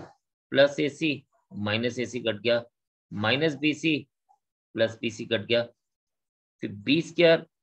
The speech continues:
माइनस बी स्क्वायर, ए स्क्वायर माइनस ए स्क्वायर, सी स्क्वायर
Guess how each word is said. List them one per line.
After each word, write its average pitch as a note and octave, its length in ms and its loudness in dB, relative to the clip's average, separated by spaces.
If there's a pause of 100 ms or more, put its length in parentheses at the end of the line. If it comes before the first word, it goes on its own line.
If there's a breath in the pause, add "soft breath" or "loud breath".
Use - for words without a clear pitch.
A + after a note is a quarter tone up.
(120)
माइनस A#2 520 -4
बी C3+ 160 0
स्क्वायर, C3+ 400 0 (220)
ए C#3 140 2
स्क्वायर D#3 460 0 (760)
माइनस A#2 540 -2
ए C3 120 2
स्क्वायर, C3 340 0
सी D#3+ 320 -4
स्क्वायर D3+ 460 -2